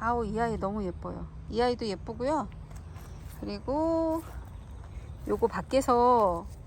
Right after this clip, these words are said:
비 맞는 아이 얼굴이 분이 좀 많이 날아가긴 했어요. 근데도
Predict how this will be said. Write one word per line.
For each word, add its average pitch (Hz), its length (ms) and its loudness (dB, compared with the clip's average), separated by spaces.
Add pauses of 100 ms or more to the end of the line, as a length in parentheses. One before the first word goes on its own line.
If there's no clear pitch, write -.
(320)
비 - 120 -6
맞는 254 360 6
아이 214 240 6
얼굴이 226 360 4
분이 262 340 2
좀 240 180 -2
많이 220 560 2
날아가긴 220 560 4
했어요. 196 840 0 (220)
근데도 285 760 -2